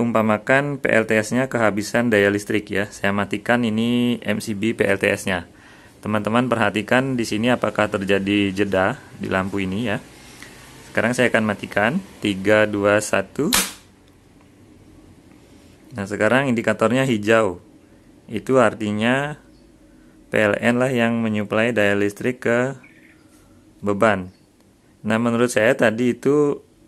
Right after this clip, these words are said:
pas perpindahannya itu memang sangat cepat, tetapi saya masih melihat ada sedikit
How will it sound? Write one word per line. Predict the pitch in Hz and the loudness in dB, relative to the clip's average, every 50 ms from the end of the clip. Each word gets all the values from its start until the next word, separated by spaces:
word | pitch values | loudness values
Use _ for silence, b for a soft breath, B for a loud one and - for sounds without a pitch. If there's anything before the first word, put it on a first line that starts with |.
| _ _ _ _ _ _ _ _ _ | _ _ _ _ _ _ _ _ _
pas | - 117 - | 0 0 0
perpindahannya | - - - - - 117 117 - 120 120 117 113 113 113 107 113 110 | -2 -6 -8 -6 -4 -6 -4 -2 -2 0 0 0 0 0 -2 -4 -4
itu | 143 139 | -2 -2
memang | 131 123 120 131 131 | -2 -2 -2 -2 -2
sangat | - 120 113 117 113 - | -2 -2 -2 -2 -4 -4
cepat, | - - - - - 101 98 196 - - | -4 -6 -6 -2 0 0 0 0 -4 -4
tetapi | 95 127 - - 143 143 143 143 | -4 -4 -2 -2 -4 -4 -4 -2
saya | - - 117 127 131 | 0 0 0 2 0
masih | 127 120 - - | -2 -4 -2 -2
melihat | 127 123 117 110 110 113 120 120 | -2 -2 0 0 0 0 0 0
ada | - 107 110 104 101 110 110 110 110 110 110 B B B B B B B | 0 -2 -2 0 2 2 2 2 0 -2 -6 B B B B B B B
sedikit | B - - 113 107 110 110 - 120 | B -6 -6 -4 -2 -2 -4 -4 -6